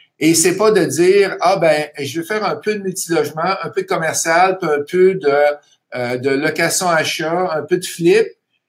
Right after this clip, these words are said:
puis m'en voir lequel qui marche le plus dedans. » Moi, j'ai tout le temps un principe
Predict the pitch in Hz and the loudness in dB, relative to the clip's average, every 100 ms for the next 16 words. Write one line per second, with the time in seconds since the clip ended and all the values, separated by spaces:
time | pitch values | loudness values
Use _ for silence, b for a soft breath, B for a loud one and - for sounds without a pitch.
0 | _ 165 170 180 180 196 214 190 - 185 | _ -4 0 2 4 6 6 2 0 -2
1 | 185 185 165 156 - 135 143 156 123 123 | -2 -4 -8 -8 -6 -8 -8 -12 -10 -10
2 | 117 - _ _ _ _ 180 170 160 165 | -12 -18 _ _ _ _ -6 -6 -6 -6
3 | 185 190 - 151 127 156 139 - 175 | -2 -2 0 -2 -2 -4 -2 0 0